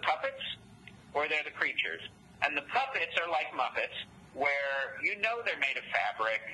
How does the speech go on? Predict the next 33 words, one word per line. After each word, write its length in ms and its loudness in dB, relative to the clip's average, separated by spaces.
and 240 2
ping 180 0
pong 280 0
ball 420 2
eyes, 460 2
and, 160 -2
and 480 0
you 220 0
know 260 2
that 100 -2
they're 300 0
hand 180 -2
puppets 300 -2
and 100 2
they're 160 2
worked 240 -2
by 140 2
hand 240 -2
puppets. 320 -2
There's 320 0
not 240 2
a 220 2
very 260 2
strong 320 0
illusion 680 -2
of 160 4
life 260 2
there, 400 0
in, 160 0
in, 320 -4
except 400 2
for 80 0
the 80 -2